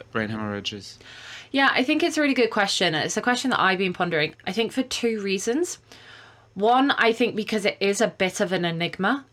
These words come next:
Speaker 2: and people shy away. They ha-, there's, like, this ostrich, ostrich effect where people just put their head in the sand when they're not sure of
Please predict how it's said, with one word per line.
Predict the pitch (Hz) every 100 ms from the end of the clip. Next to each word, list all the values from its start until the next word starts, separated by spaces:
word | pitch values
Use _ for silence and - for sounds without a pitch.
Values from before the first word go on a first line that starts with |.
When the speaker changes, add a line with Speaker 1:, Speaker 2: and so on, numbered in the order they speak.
| _ -
Speaker 2:
and | 185 185
people | - 214 214 208
shy | 202 - 185
away. | 180 170 151
They | 165
ha-, | 160
there's, | 185 180
like, | 190
this | 196 190 -
ostrich, | 180 - 175 160 - -
ostrich | 190 - 170 -
effect | 170 156 - - -
where | 180
people | 185 196
just | 185
put | -
their | 170
head | 175 175
in | 160
the | 151
sand | - 151 143 147
when | 160
they're | 160 165
not | 165 -
sure | - 175 165
of | 156